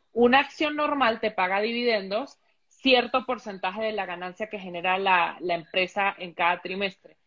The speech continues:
Una fibra paga todo, o sea, todo lo que genera se paga en dividendos. Entonces, por eso también es muy interesante. Ya dentro de las fibras, puedes tener fibras que se enfocan en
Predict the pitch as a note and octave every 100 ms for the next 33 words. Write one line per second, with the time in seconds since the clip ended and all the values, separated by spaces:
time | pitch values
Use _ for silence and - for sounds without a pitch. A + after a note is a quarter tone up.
0 | _ G#3 A3 B3+ B3+ C#4+ A#3+ A3+ - F#3+
1 | F#3 F#3+ - A3+ G#3 E3 - F3 G3 F#3
2 | - B3+ C#4+ D4+ D4 B3 G3+ G3+ B3 E4
3 | _ - G3+ - F#3 F#3+ G3 G3+ G3+ A3+
4 | A3 F3+ - _ _ - G3 - G3+ G3
5 | F#3+ G3+ F#3+ F#3+ F#3+ G3+ G3 F#3+ F#3+ B3+
6 | A3 F3 - _ _ - G#3 G3+ G#3 G3
7 | G3+ G#3+ G#3+ E4+ C#4 G3+ A3 D4 _ _
8 | _ G#3+ G3+ A#3 G#3 F#3+ F#3+ G3 A3+ G#3+
9 | A3 - A3 F#3 - F#3+ G#3 G#3+ G#3+ G3+